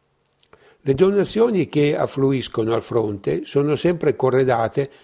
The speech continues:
dall'opportuno materiale propagandistico, supportato anche dall'opera del personale addetto alla loro distribuzione. È importante notare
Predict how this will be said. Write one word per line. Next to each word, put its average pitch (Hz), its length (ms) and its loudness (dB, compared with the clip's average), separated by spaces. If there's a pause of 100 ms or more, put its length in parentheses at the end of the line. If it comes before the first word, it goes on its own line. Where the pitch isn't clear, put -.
(100)
dall'opportuno 147 840 0
materiale 143 580 0
propagandistico, 123 1120 -4 (400)
supportato 135 840 0
anche 123 360 0
dall'opera 131 500 0
del 120 180 0
personale 123 560 -2
addetto 131 440 0
alla 123 180 2
loro 117 240 0
distribuzione. 110 880 -8 (1200)
È 175 100 0
importante 139 640 0
notare 120 640 -2